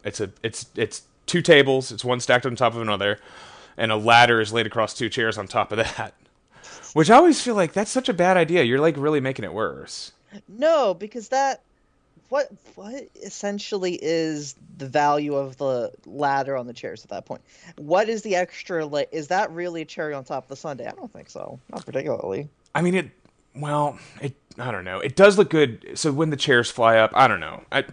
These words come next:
Speaker 1: all right. So it's up, he puts, sets up the thing. Uh, him and Burke go up. Uh, he also, also Adam Flash is put underneath,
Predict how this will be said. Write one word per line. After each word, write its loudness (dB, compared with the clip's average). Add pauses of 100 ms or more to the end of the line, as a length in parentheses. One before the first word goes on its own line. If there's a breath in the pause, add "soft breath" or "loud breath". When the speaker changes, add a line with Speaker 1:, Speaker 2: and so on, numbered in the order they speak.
(240 loud breath)
Speaker 1:
all 8
right. 2
So 4
it's -2
up, 6
he -2
puts, 0
sets 2
up 0
the -4
thing. 2 (460 loud breath)
Uh, 6
him 0
and -4
Burke -2
go 0
up. 0 (300 loud breath)
Uh, -2
he 2
also, 4
also 4
Adam 6
Flash 4
is -6 (160)
put -2
underneath, -4